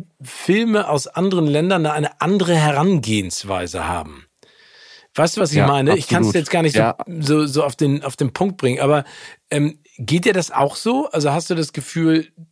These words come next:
Speaker 1: d-, d-, dass da noch viel Luft nach oben ist?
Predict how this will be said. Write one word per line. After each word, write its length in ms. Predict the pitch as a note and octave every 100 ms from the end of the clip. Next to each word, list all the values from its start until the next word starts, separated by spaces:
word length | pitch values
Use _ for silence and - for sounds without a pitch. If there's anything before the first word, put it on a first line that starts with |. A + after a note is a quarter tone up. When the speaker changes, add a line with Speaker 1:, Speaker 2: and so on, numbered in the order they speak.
| _ _ _ _ _
Speaker 1:
d-, 240 | D#3+ D3 -
d-, 220 | C#3+ D3
dass 260 | B2+ C#3 -
da 120 | D#3
noch 180 | D3 -
viel 260 | - F3
Luft 280 | D#3 E3+ -
nach 140 | D3+ A#2+
oben 300 | D3+ D#3 C#3+
ist? 320 | G3+ -